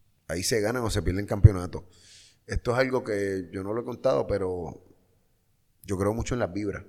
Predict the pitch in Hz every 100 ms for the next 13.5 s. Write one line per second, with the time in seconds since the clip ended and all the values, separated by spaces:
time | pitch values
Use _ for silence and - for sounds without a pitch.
0 | - 90 87 95 101 113 - 113 95 90
1 | 82 - - - - _ _ _ _ _
2 | _ _ - 104 139 139 131 143 147 143
3 | 165 147 110 107 117 117 117 104 80 76
4 | - 110 120 131 123 117 117 - 98 101
5 | 98 98 90 87 - 110 110 104 107 117
6 | 135 139 123 110 104 92 - - - -
7 | _ - _ 90 92 92 92 92 - 95
8 | 110 131 - 101 92 107 107 123 117 113
9 | - 120 117 113 120 117 117 113 107 120
10 | 113 - 85 - - - - - - -
11 | 95 87 - 98 110 - 110 113 117 113
12 | 101 87 - - - 95 - 90 90 -
13 | 92 98 117 90